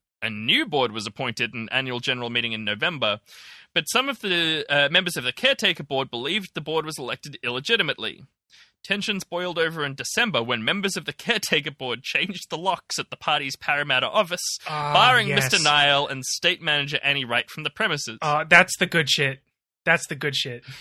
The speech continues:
Speaker 1: Police were called as the warring groups each insisted they were the legitimate board. So <laughs> there were two different boards. They locked the doors. They called the cops on each other.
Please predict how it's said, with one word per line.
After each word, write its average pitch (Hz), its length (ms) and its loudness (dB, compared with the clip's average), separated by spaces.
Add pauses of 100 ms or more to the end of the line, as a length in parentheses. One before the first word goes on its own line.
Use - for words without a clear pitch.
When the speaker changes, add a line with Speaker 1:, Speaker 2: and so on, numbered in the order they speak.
Speaker 1:
Police 208 340 0
were 196 80 -2
called 185 420 4 (540)
as 175 220 4
the 156 80 2
warring 185 380 2
groups 175 360 -2 (200)
each 208 260 2
insisted 180 540 -2
they 143 180 4
were 147 100 0
the 143 120 -2
legitimate 131 560 -6
board. - 360 -2 (360)
So 170 460 6 (280)
<laughs> - 280 -20
there 202 120 4
were 190 80 2 (180)
two 233 800 0 (300)
different 175 440 -2
boards. 143 280 0 (160)
They 117 120 -2
locked 131 340 -10
the 160 180 -4 (160)
doors. 139 380 -4
They - 100 -6
called 180 280 -2
the 175 60 -2
cops 131 300 -2
on 139 120 -2
each 127 160 -4
other. 120 360 0